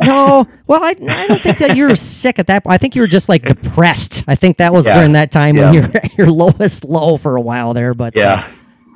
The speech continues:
Speaker 1: but, um, no, we wanted to get that out there right now. We're, we are considering making the Paranormally Zone a YouTube exclusive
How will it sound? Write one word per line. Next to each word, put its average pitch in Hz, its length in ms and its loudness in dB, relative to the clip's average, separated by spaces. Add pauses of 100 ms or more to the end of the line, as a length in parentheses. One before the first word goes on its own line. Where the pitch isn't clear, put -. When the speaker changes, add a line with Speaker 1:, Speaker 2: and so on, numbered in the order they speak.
(540)
Speaker 1:
but, 185 400 0
um, 175 380 2 (460)
no, 175 280 2
we 180 120 4
wanted 185 260 4
to 180 60 -2
get 165 220 -2
that 170 180 0
out 147 180 -2
there 143 140 0
right 139 180 0
now. 135 240 -2
We're, 135 320 4 (360)
we 156 180 6
are 214 160 6
considering 190 760 0 (1500)
making 185 540 -2
the 135 80 -4
Paranormally 156 560 -2
Zone 156 400 0
a 156 260 -2
YouTube 202 420 0
exclusive 160 1160 -2